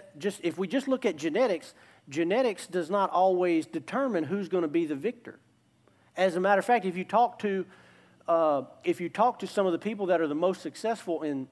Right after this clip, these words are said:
in the sports arena, a lot of times they were not the best athlete as far as that, just natural best athlete. But maybe they had the best training regimen.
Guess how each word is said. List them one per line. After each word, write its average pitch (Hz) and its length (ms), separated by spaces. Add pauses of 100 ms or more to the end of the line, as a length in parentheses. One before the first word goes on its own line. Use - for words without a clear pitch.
(100)
in 139 200
the 131 100
sports 220 400
arena, 185 320
a 135 80
lot 185 180
of 196 60
times 180 260
they 170 140
were 160 300
not 160 460
the 139 80
best 123 440
athlete 113 480 (440)
as 139 100
far 143 240
as 131 60
that, 143 180
just 160 180
natural 160 540
best 135 340
athlete. 143 400 (400)
But 170 160
maybe 196 300
they 175 160
had 160 240
the 156 80
best 151 380 (280)
training 196 480
regimen. 107 460